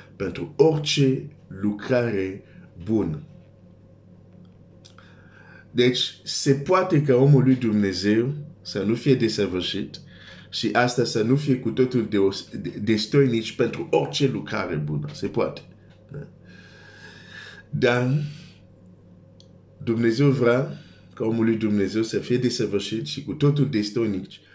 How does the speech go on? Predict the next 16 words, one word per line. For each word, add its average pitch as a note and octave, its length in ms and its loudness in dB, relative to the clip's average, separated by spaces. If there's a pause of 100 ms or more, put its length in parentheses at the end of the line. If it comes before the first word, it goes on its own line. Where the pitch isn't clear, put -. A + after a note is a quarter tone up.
(100)
pentru A2 260 0
orice C#3 240 6
lucrare A#2 300 0
bună. G#2+ 380 0 (260)
Și - 160 -8
asta E3 320 0
începe B2 840 0 (840)
cu A2+ 120 -2
versetul G#2+ 520 2
șaisprezece. F2+ 1000 -2 (720)
Asta A2 300 -2
înseamnă A2+ 440 0
că G#2 160 0
trebuie A2 500 2
să B2 380 -4
acceptăm G#2+ 720 -2